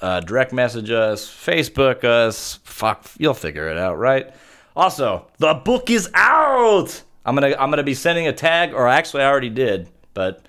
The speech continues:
I'll have a tag up. Uh, my, my audiobook is out with Smiled at Him. If you guys want, I'll give you a promo code, uh, D M me, and I'll send you something. It should give you a discount. Let me know if you guys need any more details.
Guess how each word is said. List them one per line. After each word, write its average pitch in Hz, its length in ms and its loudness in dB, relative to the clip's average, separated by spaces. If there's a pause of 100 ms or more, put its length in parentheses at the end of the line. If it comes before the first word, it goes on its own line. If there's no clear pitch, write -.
(480)
I'll 107 80 0
have 120 120 2
a 107 40 -4
tag 131 340 0
up. 127 360 0
Uh, 101 520 -2
my, 101 200 -8
my 101 140 -2
audiobook 123 520 2
is 104 140 -2
out 113 200 2
with 98 140 -8
Smiled 104 380 -2
at 90 80 -8
Him. 98 320 -10 (380)
If 90 180 -6
you 101 60 -4
guys 95 280 -2
want, 151 320 0 (320)
I'll 92 100 -8
give 113 160 -2
you 104 100 -2
a 95 40 -6
promo 120 420 0
code, 117 540 0
uh, 82 380 -4
D 107 260 -4
M 107 160 -4
me, 98 340 -8
and 98 140 -10
I'll 90 80 -4
send 95 240 -8
you 92 80 -6
something. 92 280 -6
It 76 40 -16
should 95 160 -8
give 95 180 -8
you 90 100 -8
a 80 40 -12
discount. 87 580 -10
Let 90 120 -10
me 90 80 -10
know 92 100 -4
if 82 100 -8
you 87 80 -12
guys 90 240 -4
need 92 120 -4
any 85 160 -6
more 78 180 -8
details. 92 640 -8